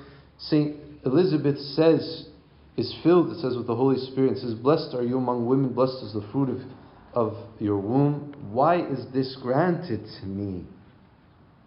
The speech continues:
that the mother of my Lord should come to me?" And this is almost all of humanity is saying this. "Why was this granted to us, O God,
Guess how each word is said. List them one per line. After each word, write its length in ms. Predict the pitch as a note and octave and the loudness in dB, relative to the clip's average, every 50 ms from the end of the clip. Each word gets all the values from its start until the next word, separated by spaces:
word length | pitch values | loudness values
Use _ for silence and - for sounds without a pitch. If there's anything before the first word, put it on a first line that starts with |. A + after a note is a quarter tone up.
| _ _ _ _ _ _ _ - - - - - - | _ _ _ _ _ _ _ -20 -20 -20 -20 -8 -6
that 300 | B2+ B2 - - - A2 | -6 -6 -6 -8 -8 -4
the 80 | A2+ A2+ | -4 -2
mother 400 | A2+ A#2 B2 C#3 C#3 C3+ C3 C3+ | -2 0 -2 0 0 0 -2 -2
of 240 | B2+ B2 A2+ G2+ | -2 -2 -4 -2
my 240 | G#2 G#2+ A2 A2 A2 | -2 0 0 2 2
Lord 640 | A2 G#2+ G2+ G#2+ A2+ A#2 A2 G#2+ G#2+ G2+ F#2+ - - - - - - - - | 2 0 2 2 2 4 6 6 6 4 2 0 -6 -10 -14 -18 -18 -10 -8
should 200 | A#2 G#2+ - - | -8 -8 -8 -8
come 340 | - A#2 G#2+ G#2+ G2+ F#2+ - | -6 -4 -4 -4 -4 -6 -8
to 60 | F#2+ | -10
me?" 180 | F2+ F2 F2+ F2+ | -10 -10 -8 -8
And 100 | F#2+ A#2+ | -6 -6
this 180 | F3+ F3+ - - | -6 -6 -4 -4
is 180 | D#3 A#2 - - - - - - - - _ | -6 -6 -6 -10 -18 -20 -20 -20 -20 -12 _
almost 480 | - D3+ E3 E3+ D#3 D3+ D3 - - - - | -2 -2 0 0 0 -2 -2 -4 -10 -10 -2
all 260 | - E3+ F#3 F#3+ E3+ D#3 | 0 0 2 2 2 0
of 80 | D3+ | -2
humanity 680 | - - D3 C#3+ C3+ C3+ D3 D#3 D3 C3+ A2+ G#2+ G#2 G2 | -2 -2 -2 0 2 2 2 2 2 0 -2 -2 -2 -4
is 180 | F#2+ G2 - - | -4 -8 -8 -4
saying 280 | C#3 C3 B2+ A#2+ A2 | -4 -4 -2 -2 -4
this. 240 | G#2+ G#2 G#2+ - - - - - - - - - | -4 -6 -8 -12 -16 -18 -20 -20 -20 -20 -14 -8
"Why 300 | A#2+ C3+ E3+ F#3 G3 F#3+ | -6 -4 -2 -2 -2 0
was 280 | E3+ D#3+ D3 - - | 0 0 -2 -2 -4
this 180 | C#3 C#3 - - - | -8 -10 -10 -6 -2
granted 580 | C3 C3 C#3 D#3+ E3+ D#3+ D3 - C3 A2+ - | 0 2 2 2 2 0 -2 -4 -8 -8 -8
to 80 | - B2+ | -6 -2
us, 400 | - B2 B2 A2+ - - - - - | -2 -2 -2 -2 -6 -12 -16 -12 -6
O 160 | B2+ A#2+ A#2 | -4 -4 -4
God, 500 | A2 A#2 A#2 A#2 A#2 A2 G#2+ G#2+ - | -2 0 2 2 2 2 2 0 -4